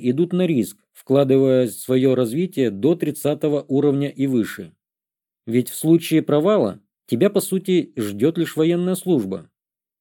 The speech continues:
А охота из-за разницы в уровнях и штрафа на добычу становится слишком накладной. Тебя просто никто не возьмет в группу охотников.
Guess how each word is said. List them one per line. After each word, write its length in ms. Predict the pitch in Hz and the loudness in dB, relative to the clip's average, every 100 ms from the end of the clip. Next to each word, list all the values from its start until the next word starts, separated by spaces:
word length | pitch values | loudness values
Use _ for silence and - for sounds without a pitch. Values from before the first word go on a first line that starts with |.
| _ - | _ -6
А 200 | 135 156 | 0 0
охота 460 | 156 180 180 143 | 0 0 0 0
из-за 420 | 139 135 135 127 151 | -2 -2 -2 0 2
разницы 520 | 156 127 127 - 131 | 2 2 -2 0 -2
в 120 | 147 | 0
уровнях 420 | 151 123 117 107 | 2 2 0 -4
и 40 | 113 | -10
штрафа 420 | - 175 190 180 | -6 -4 -2 -4
на 120 | 170 | -2
добычу 640 | 165 160 170 165 160 143 _ _ | 0 0 0 0 -6 -6 _ _
становится 640 | - 131 123 185 180 170 | -4 0 2 2 0 -2
слишком 460 | 160 113 120 - 123 | -4 -4 -4 -4 -4
накладной. 640 | 127 - 98 90 95 - _ _ _ _ _ _ _ _ | -4 -2 -2 -4 -8 -16 _ _ _ _ _ _ _ _
Тебя 220 | 147 175 | 0 2
просто 560 | 180 170 156 143 131 | 0 0 0 2 2
никто 380 | 113 135 156 170 | 0 0 2 2
не 100 | 156 | 4
возьмет 340 | 180 190 165 101 | 2 2 0 0
в 100 | 117 | -2
группу 360 | 139 - 143 | -2 -2 -2
охотников. 580 | 147 139 - - - | 0 -2 -4 -8 -16